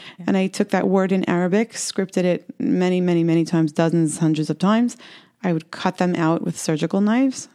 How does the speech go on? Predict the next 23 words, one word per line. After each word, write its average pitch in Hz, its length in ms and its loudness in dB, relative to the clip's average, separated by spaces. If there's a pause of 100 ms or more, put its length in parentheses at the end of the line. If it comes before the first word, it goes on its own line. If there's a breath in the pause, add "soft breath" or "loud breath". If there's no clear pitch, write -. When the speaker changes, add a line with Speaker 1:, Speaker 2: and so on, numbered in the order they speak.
Speaker 2:
and 170 100 0
scissors 185 540 0
Speaker 1:
Mm-hmm. 180 360 -6
Speaker 2:
and 175 120 0
then 170 120 0
apply 175 520 -4
the 175 100 -2
calligraphy 190 480 -2 (140)
to 185 80 0
the 175 100 0
photos 165 360 -4
themselves. 160 580 -2
And 165 140 -2
then 160 120 0
there's 156 180 -6
also 165 260 -8
a 156 80 -6
lo-, 156 80 -4 (100)
another 170 220 0
level 156 280 0
where 151 220 -6
you - 80 -8
embroider 180 640 0